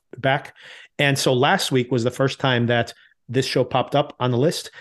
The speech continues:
At that point, it was the first time Peacock ever had had a show appear on the streaming charts at all because it's such a small niche player.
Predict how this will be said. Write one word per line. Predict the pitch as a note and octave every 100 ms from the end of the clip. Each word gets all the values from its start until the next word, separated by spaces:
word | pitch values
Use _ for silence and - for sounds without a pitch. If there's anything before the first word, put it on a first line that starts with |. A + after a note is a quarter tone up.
| - -
At | C3
that | D#3+ D#3+
point, | D3+ C3
it | B2+
was | A#2+
the |
first | B2 C#3 -
time | B2+
Peacock | - C#3+ - B2+ - D3
ever | C#3+ C#3
had | C#3 B2+
had | C#3+ B2+ A2 B2+ - - _
a | B2
show | - D3 A#2 A#2 A2+ - _ _ -
appear | C3 - F#3 A2
on | B2+
the | B2+
streaming | - C3+ B2
charts | - A#2
at | A#2+
all | C3+ G#2
because | A2 A2+
it's | -
such | A2+
a | A#2
small | - A2+ A2 - _ _
niche | A#2 A#2+ A#2 -
player. | B2+ A#2+ D3